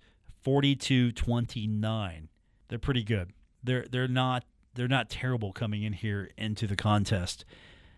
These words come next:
So that's coming up tonight at the Henderson Center. So if, if you go, uh, expect, I think, a good, hard-fought battle here. And you talk about defense, talk about rebounding.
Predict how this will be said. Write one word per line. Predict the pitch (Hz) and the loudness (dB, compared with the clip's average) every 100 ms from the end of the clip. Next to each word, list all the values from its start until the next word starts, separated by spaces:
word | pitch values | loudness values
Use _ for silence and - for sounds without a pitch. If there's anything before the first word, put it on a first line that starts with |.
| - - | -20 -12
So | - 113 | -2 0
that's | 113 | 4
coming | 135 120 107 | 8 8 6
up | - | 6
tonight | 123 117 | 8 8
at | |
the | 110 | 6
Henderson | 107 127 - | 6 6 6
Center. | 117 131 123 | 6 6 6
So | - | 6
if, | 110 - | 2 2
if | 113 117 | -2 0
you | 110 | 2
go, | 101 156 160 165 - - - - - | 10 12 12 12 8 -2 -20 -16 -8
uh, | |
expect, | - 117 113 - - 196 - | -2 0 2 4 10 10 10
I | 240 | 6
think, | 277 240 | 10 10
a | 143 | 12
good, | 160 196 | 12 12
hard-fought | 151 175 170 - 170 131 | 10 8 6 8 8 8
battle | 127 156 196 143 | 8 8 10 8
here. | 117 101 - - - - - - | 6 4 -2 -14 -20 -20 -20 2
And | 143 147 143 - - - - - | 4 6 2 -4 -16 -20 -16 0
you | 147 | 6
talk | - 185 | 10 12
about | 269 233 156 | 12 12 12
defense, | 127 175 208 135 90 - - - - - - | 12 12 12 10 8 2 -6 -12 -12 -10 4
talk | 147 139 | 8 12
about | 151 135 | 12 12
rebounding. | 147 196 131 90 92 | 10 10 8 6 0